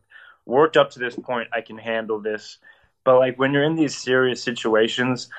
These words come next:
there's only really two things you can control. And, like, the first is your attitude. You can be sad and depressed and cry like a little bitch, and you'd have every right to do so. But that's no fun.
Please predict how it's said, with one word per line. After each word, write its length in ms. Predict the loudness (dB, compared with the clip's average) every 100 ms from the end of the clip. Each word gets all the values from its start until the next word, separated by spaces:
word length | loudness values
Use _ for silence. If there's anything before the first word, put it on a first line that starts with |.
| -20 -20 _ _ _ 2
there's 200 | 4 6
only 220 | 4 2
really 360 | 2 0 -2 -6
two 240 | -4 -2
things 300 | 2 2 2
you 100 | 0
can 160 | 0 0
control. 520 | 0 2 0 0 -8 0
And, 240 | 4 4
like, 300 | 6 4 2
the 60 | -2
first 300 | 4 4 4
is 140 | 0
your 120 | 0 2
attitude. 500 | 2 0 -2 -2 -4 _ _ _ _ -8
You 180 | -6 -2
can 500 | 0 0 -2 -8 -14 _ _ _ _
be 100 | -4
sad 680 | 0 4 8 8 6 4 -2
and 540 | -8 -8 -6 -8 -10 -12
depressed 540 | -10 0 2 0 -4
and 300 | -12 -12 -16
cry 260 | -4 0 2
like 200 | 0 -2
a 20 |
little 240 | -4 -4 -4
bitch, 380 | -4 -4 -6
and 220 | -14 -14 -18 _ _ _
you'd 100 | -4
have 260 | 2 2 2
every 260 | -4 -6 -4
right 240 | -4 -4
to 60 | -10
do 220 | -14 -12
so. 420 | -12 -12 -12 -14 _ _ _ _ _ _ _ _ 2
But 320 | 2 2 -4 _ _ _ 0
that's 240 | 0 0
no 140 | -6 -8
fun. 480 | -8 -8 -8 -12